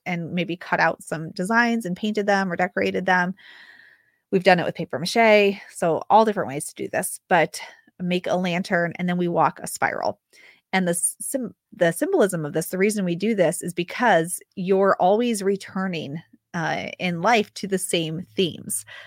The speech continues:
again and again and again. And the light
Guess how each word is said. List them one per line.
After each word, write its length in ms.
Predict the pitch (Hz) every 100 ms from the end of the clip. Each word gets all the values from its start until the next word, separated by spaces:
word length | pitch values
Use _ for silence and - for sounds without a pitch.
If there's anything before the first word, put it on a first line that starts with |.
| -
again 340 | - 175 170 165
and 120 | 180
again 260 | 170 156
and 100 | 156
again. 320 | 165 160 - 202 - - -
And 120 | 185
the 80 | 175
light 400 | 180 185 185 -